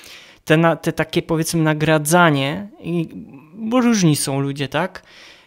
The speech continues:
E, mając te poczucie tego, że, nie wiem, otrzymają tą statuetkę, że zostaną wyróżnieni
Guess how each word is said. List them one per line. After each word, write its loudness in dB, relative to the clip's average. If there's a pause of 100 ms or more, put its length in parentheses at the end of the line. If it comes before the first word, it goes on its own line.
(220)
E, -4
mając 0
te -2
poczucie -6
tego, -4
że, -2 (1000)
nie 0
wiem, -2
otrzymają 2
tą -4
statuetkę, -14
że -6
zostaną -4
wyróżnieni -2